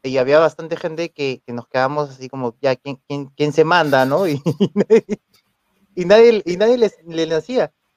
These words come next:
Pero ahí, ahí fuiste descubriendo que, que tenías vocación para, para, para video, o,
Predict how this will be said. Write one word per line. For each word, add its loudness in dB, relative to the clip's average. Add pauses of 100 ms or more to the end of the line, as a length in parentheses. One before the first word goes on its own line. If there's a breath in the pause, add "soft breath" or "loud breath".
(220)
Pero 6
ahí, 4
ahí 4
fuiste 0
descubriendo 2
que, 0
que -4
tenías -2
vocación -4
para, -2 (140)
para, -16 (220)
para -6
video, -2 (260)
o, 0